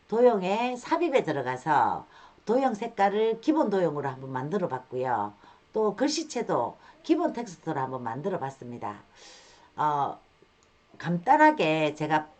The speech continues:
빠른 시간을 이용을 해서 프리젠테이션을 만들 수 있는 기법이니까 여러분들도 기본 도형으로 설정, 그리고 기본 텍스트로 설정해 두시면 파워포인트가 조금 더 단축된 시간으로 해서 여러분들이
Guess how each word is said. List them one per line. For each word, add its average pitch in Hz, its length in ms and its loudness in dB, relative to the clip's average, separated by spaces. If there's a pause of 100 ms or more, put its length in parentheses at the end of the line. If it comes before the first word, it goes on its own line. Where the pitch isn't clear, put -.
빠른 233 300 4
시간을 277 480 2
이용을 143 320 -2
해서 135 560 2
프리젠테이션을 226 880 -2
만들 131 320 -6
수 156 140 -12
있는 151 260 -6
기법이니까 127 1040 -2 (300)
여러분들도 190 840 0 (300)
기본 285 340 2
도형으로 165 1000 0
설정, 170 560 -4 (120)
그리고 185 560 -2 (220)
기본 240 300 0
텍스트로 175 520 -8
설정해 165 540 -6
두시면 139 560 -4 (300)
파워포인트가 160 840 0 (180)
조금 339 400 -4
더 - 280 2
단축된 202 500 -6
시간으로 135 500 -6
해서 170 440 -4
여러분들이 147 720 -4